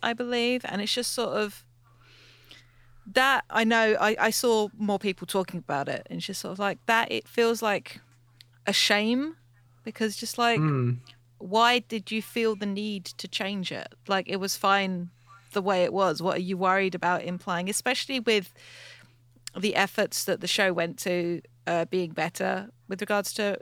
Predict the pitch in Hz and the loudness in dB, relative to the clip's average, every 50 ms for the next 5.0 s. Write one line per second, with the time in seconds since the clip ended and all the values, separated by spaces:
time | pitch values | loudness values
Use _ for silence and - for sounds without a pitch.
0 | - - - 196 208 - - - 196 202 202 202 - 202 202 208 - - 220 214 | -8 -6 -4 -2 -2 -2 -4 -6 -6 -4 -4 -4 -4 -2 -4 -2 -2 -2 0 0
1 | 202 214 214 226 - - - 175 170 170 170 165 175 180 170 - - 165 170 175 | 0 -2 -4 -6 -6 -4 -2 0 2 2 0 0 -2 -4 -4 -2 0 2 2 2
2 | 190 208 214 226 226 - - 180 175 170 170 165 160 175 185 208 - - - - | 2 2 0 0 -2 -4 -6 -6 -6 -6 -6 -4 -4 -4 -4 -4 -8 -8 -6 -4
3 | 226 240 247 - - 269 262 269 269 285 - _ _ - - - - - - - | -4 -4 -4 -2 0 0 2 2 0 -2 -6 _ _ -20 -20 -20 -20 -20 -20 -20
4 | _ _ _ _ _ _ _ - 92 101 101 101 101 101 101 101 98 92 - - | _ _ _ _ _ _ _ 0 2 2 4 4 2 2 0 -2 -2 -4 -6 -10